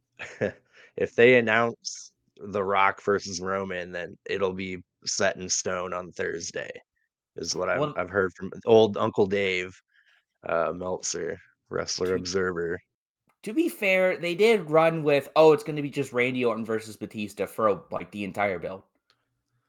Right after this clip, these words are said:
Speaker 2: of, of their match at WrestleMania thirty. And that was where Daniel Bryan came in, and they were just, they couldn't ignore the fans at that point.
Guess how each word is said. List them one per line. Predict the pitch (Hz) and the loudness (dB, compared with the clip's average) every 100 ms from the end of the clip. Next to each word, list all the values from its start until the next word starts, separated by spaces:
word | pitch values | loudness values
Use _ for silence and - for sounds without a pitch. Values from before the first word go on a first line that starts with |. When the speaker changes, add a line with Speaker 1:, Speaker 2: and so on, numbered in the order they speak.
| _ _ | _ _
Speaker 2:
of, | - 110 90 - | 0 2 0 -2
of | 117 110 | 0 2
their | 117 117 | 2 2
match | 107 101 - | 2 0 -2
at | 107 | -4
WrestleMania | 95 - 98 90 87 | -4 -6 -10 -8 -8
thirty. | 90 67 - _ - | -6 -8 -10 _ -6
And | 123 | 0
that | 120 113 | 2 0
was | 117 | -4
where | 113 107 | -2 2
Daniel | 113 113 | 2 2
Bryan | 104 101 107 101 | 0 0 0 -4
came | 107 107 104 | -6 -4 -4
in, | 101 98 95 | -2 -4 -4
and | 92 92 _ _ _ _ | -6 -10 _ _ _ _
they | 101 113 | -4 -4
were | |
just, | 104 113 - - - | 0 -2 -2 -10 -4
they | 113 | -2
couldn't | 131 117 | 2 2
ignore | 110 113 110 | 2 2 0
the | 101 | 0
fans | - 101 101 95 87 - | 0 0 0 -2 -8 -10
at | 87 | -10
that | 92 90 - | -6 -6 -6
point. | 92 90 76 | -8 -6 -10